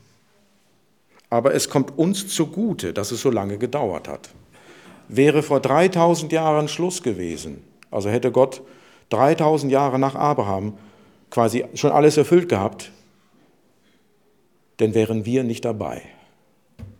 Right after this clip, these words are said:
Also es ist das Glück der Spätgeborenen, dass sie immer noch mit dabei sein dürfen, ne? Vor tausend Jahren gab's mich noch nicht.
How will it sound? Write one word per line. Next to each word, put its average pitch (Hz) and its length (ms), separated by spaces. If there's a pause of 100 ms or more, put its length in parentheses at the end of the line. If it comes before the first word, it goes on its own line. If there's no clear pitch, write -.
(1120)
Also 104 220
es 107 160
ist 135 140
das 113 180
Glück 135 200
der 131 120
Spätgeborenen, 87 1040 (580)
dass 107 140
sie 120 140
immer 87 160
noch 92 120
mit 135 160
dabei 135 300
sein 67 200
dürfen, - 360
ne? 110 100 (1500)
Vor 135 180
tausend 160 340
Jahren 139 240
gab's 180 300
mich 95 180
noch 71 140
nicht. - 300